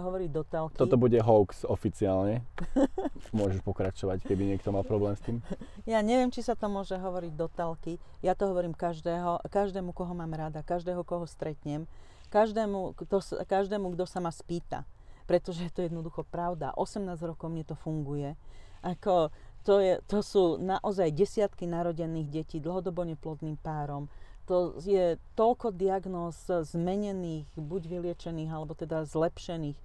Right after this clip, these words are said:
Speaker 1: Toľko tých ľudských osudov, ktoré sa zmenili. Lebo nech je akokoľvek ten človek chorý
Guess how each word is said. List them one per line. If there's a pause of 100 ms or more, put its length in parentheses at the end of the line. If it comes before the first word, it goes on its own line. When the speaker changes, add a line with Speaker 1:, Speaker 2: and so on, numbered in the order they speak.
(420)
Speaker 1:
Toľko
tých
ľudských
osudov,
ktoré
sa
zmenili. (320)
Lebo
nech
je
akokoľvek
ten
človek
chorý